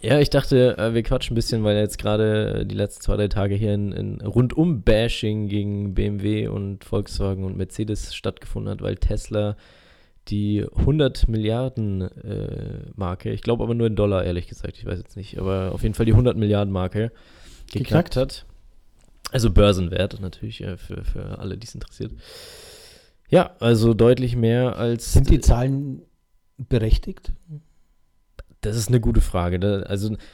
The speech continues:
Speaker 1: wenn man jetzt hier nach Frank Thelens Meinung geht, dann definitiv irgendwie, ja, weil Umsatz, das
Speaker 2: Ja.
Speaker 1: zählt heutzutage nicht mehr. Ja.
Speaker 2: Thelen hypt ja alles.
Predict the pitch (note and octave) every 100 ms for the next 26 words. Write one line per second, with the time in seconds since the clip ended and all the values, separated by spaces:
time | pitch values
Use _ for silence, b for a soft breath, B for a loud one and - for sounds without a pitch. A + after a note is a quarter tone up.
0 | b G#2 A2 A2 - A#2+ A2 - - A2
1 | - B2 C#3+ C#3 A#2+ A#2+ A2 A2+ A2 -
2 | - - G#2 G#2 G#2+ - G2 A#2+ C#3+ -
3 | B2+ C#3+ C#3+ A2 G#2+ G#2 G2+ A2+ A#2 A2
4 | G#2 - A#2 A2+ A#2 A#2 B2+ B2+ C3 -
5 | - B2+ B2+ B2 B2 B2+ C#3 G#2+ B2 A#2+
6 | A2+ - A2 A2 B2 C3